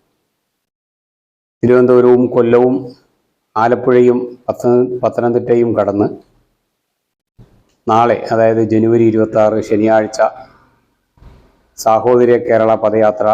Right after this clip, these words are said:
കോട്ടയം ജില്ലയിലേക്ക് പ്രവേശിക്കും. വിവിധ മണ്ഡലങ്ങളിൽ നൽകുന്ന ആവേശകരമായ സ്വീകരണത്തിന് ശേഷം വൈകുന്നേരം അഞ്ച് മണിക്കാണ്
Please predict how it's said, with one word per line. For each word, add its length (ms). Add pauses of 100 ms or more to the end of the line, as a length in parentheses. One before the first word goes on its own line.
(240)
കോട്ടയം 420
ജില്ലയിലേക്ക് 540
പ്രവേശിക്കും. 500 (1800)
വിവിധ 220 (100)
മണ്ഡലങ്ങളിൽ 580
നൽകുന്ന 360 (1500)
ആവേശകരമായ 840 (280)
സ്വീകരണത്തിന് 540 (100)
ശേഷം 300 (1600)
വൈകുന്നേരം 540
അഞ്ച് 260
മണിക്കാണ് 540